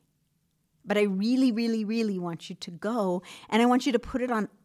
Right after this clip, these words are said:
our calendar so I don't accidentally schedule something that would get in the way of you getting to do that. When your sweetheart does things they love away from you, who do you think they want to run home to tell about how much fun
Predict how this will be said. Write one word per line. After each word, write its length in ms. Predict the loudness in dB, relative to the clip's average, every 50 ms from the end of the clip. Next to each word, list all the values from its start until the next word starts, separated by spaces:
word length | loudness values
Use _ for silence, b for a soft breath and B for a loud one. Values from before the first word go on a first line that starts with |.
| _ -8 -4
our 440 | 0 4 4 6 8 8 6 6 4
calendar 600 | -2 -8 -6 -2 0 2 2 2 0 0 -2 -2
so 120 | -2 -2 -2
I 100 | 0 2
don't 200 | 2 2 0 0
accidentally 600 | -2 -2 -2 -2 -6 -8 -6 -6 -6 -6 -6 -8 -10
schedule 340 | -8 -6 -6 -6 -4 -4 -6
something 400 | -6 -6 -8 -6 -8 -8 -6 -4
that 160 | -4 -2 -2
would 160 | -4 -6 -6
get 140 | -6 -6 -4
in 100 | -4 -6
the 80 | -6
way 340 | -6 -4 -2 -2 -2 -2 -4 -6 -12
of 140 | -16 -14 -12
you 100 | -12 -10
getting 320 | -8 -8 -8 -8 -10 -12
to 140 | -12 -14 -16
do 160 | -16 -16 -18
that. 180 | -16 -16 -18 -20 _ _ _ _ _ _ _ _ _ _ _ _ _ _ _ _ _ _ _ _ _ _ _ _ _ b b b b b b b b b b b b
When 180 | -2 0 0
your 100 | 0 2
sweetheart 720 | 2 0 0 0 -2 -6 -6 -8 -8 -6 -6 -6 -8 _
does 260 | -10 -8 -8 -6 -8 -8
things 360 | -8 -8 -8 -8 -8 -10 -10
they 140 | -8 -8 -8
love 480 | -8 -8 -8 -6 -6 -8 -10 -12 _ _ _ -16
away 340 | -14 -14 -12 -10 -8 -10
from 240 | -8 -4 -2 0 2
you, 220 | 2 0 0 -4 -10 _ _ _ _ _ _ _ _ _ _ _ _ _ _ _ _
who 380 | _ -18 -10 -4 0 2 4 6
do 80 | 6
you 120 | 6 4 4
think 220 | 2 -2 -2 0
they 140 | 0 0 2
want 220 | 2 4 4 4
to 60 | 4
run 200 | 4 4 4 4
home 240 | 4 4 4 4 4
to 160 | 2 0 -8
tell 460 | -8 -6 0 2 4 6 6 6 4 4
about 200 | 2 2 4 6
how 140 | 6 6
much 180 | 6 4 4 4
fun 140 | 4 4